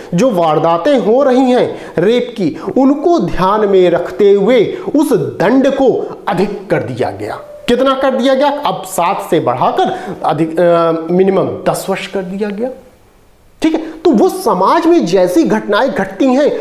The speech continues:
उस घटनाओं के हिसाब से ही विधि का निर्माण होता है।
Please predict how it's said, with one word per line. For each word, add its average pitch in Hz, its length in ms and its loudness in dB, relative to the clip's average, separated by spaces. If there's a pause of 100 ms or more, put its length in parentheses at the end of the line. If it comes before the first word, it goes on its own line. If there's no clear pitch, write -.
उस 330 520 0
घटनाओं 180 920 0
के 277 220 0
हिसाब 214 680 0
से 269 340 2
ही 214 260 0 (280)
विधि 185 680 2
का 185 200 -2
निर्माण 147 380 0
होता - 400 -10
है। - 280 -16